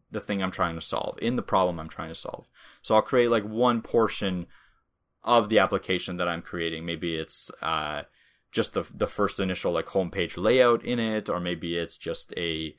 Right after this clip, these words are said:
uh, as simple as just the nav bar, or maybe it's, it's something like that. Anyway, you can, you can, you can imagine your own, but I'll, I'll, I'll have that as the objective, and I'll see how easy it is to implement that. So after going through all this,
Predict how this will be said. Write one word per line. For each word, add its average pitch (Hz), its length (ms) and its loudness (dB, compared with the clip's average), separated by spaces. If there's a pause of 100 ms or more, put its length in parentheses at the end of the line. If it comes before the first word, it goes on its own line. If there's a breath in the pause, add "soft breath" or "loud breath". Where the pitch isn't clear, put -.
(580 soft breath)
uh, 85 220 0 (100)
as 104 140 -2
simple 123 280 4
as 123 100 6
just 127 160 -4
the 143 60 0
nav 151 300 4
bar, 85 280 0
or 82 60 -2
maybe 90 320 -2
it's, 90 220 -4
it's - 340 -8
something 156 340 2
like 101 140 0
that. 78 200 -4
Anyway, 80 280 -6 (840)
you 110 100 -2
can, 101 180 -2
you 110 120 0
can, 104 180 -2
you 110 140 -4
can 104 100 -2
imagine 95 320 -2
your 82 100 -4
own, 78 120 -6
but 107 100 4
I'll, 117 180 6 (280 loud breath)
I'll, 127 320 8
I'll 117 160 6
have 139 240 10
that 123 180 6
as 120 120 4
the 107 120 0
objective, 95 460 -2
and 101 100 0
I'll 107 80 2
see 175 180 -2
how 160 160 2
easy 120 300 0
it 110 80 2
is 107 200 2
to - 120 -10
implement 95 560 -4
that. - 400 -4 (400)
So - 140 -2
after 110 260 4
going 165 300 0
through 135 220 -2
all 120 120 4
this, 113 220 -2